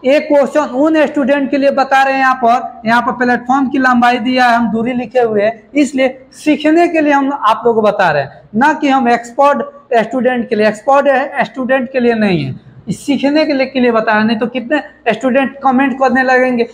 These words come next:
"सर, दूरी लिखा हुआ और यहाँ पर लिखा हुआ platform की लंबाई", तो यहाँ पर प्लेटफॉर्म की लंबाई भी क्वेश्चन में लिख सकते हैं। तो फार्मूला दूरी लिखा हुआ है तो दूरी लिख सकते हैं।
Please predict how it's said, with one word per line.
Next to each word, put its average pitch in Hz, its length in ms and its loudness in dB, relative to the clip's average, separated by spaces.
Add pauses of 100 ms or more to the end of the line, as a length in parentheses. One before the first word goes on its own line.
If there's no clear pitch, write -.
(120)
"सर, 269 220 0
दूरी 254 300 4
लिखा 277 240 2
हुआ 277 200 2
और - 400 -2
यहाँ 240 160 2
पर 240 120 -2
लिखा 240 240 0
हुआ 254 220 0
platform 240 720 -2
की 247 160 0
लंबाई", 180 480 0 (300)
तो 233 60 2
यहाँ 247 200 4
पर 254 100 -2
प्लेटफॉर्म 254 600 0
की 285 120 0
लंबाई 247 420 2
भी 262 120 -2
क्वेश्चन 240 360 -4
में 233 80 -4
लिख 214 220 -2
सकते - 360 -10
हैं। 139 200 -10 (340)
तो - 60 0
फार्मूला 240 500 2
दूरी 247 360 0
लिखा 277 260 -2
हुआ 269 180 2
है 269 100 2
तो 277 120 -2
दूरी 226 260 -2
लिख 214 140 0
सकते 180 320 -6
हैं। - 240 -10